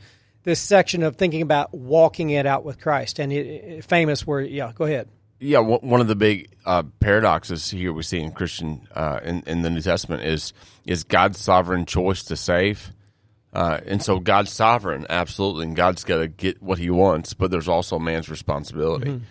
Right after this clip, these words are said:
Speaker 2: And that's what we see in this passage, uh, here, this idea of walking. And, and, and then he starts to describe this, this, our responsibility. Uh, what's our responsibility in this response to the gospel of Jesus?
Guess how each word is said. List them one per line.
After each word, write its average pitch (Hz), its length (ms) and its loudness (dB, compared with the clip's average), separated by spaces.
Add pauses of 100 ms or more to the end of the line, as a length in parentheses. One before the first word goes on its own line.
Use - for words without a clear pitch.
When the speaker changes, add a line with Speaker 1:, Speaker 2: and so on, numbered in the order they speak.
(320)
Speaker 2:
And 101 100 0
that's 98 160 4
what 98 160 0
we 90 80 0
see 87 240 -4
in 87 100 0
this 80 160 -4
passage, 78 580 -4 (180)
uh, 76 240 -4
here, 90 320 -2 (280)
this 92 140 -2
idea 87 320 2
of 78 140 -4
walking. 85 560 0 (220)
And, 98 200 -2
and, 104 180 -2
and 101 360 -2
then 113 80 2
he 110 60 0
starts 104 300 -2
to 101 80 -4
describe 98 580 2
this, 87 300 -2 (300)
this, - 280 -2 (180)
our 110 280 6
responsibility. 98 1200 0 (600)
Uh, 92 180 -8
what's 110 300 4
our 101 280 2
responsibility 98 720 -2
in 92 240 -4
this 87 220 -2
response 92 560 0
to 90 60 -10
the 87 120 -4
gospel 82 420 0
of 78 80 -4
Jesus? - 500 -6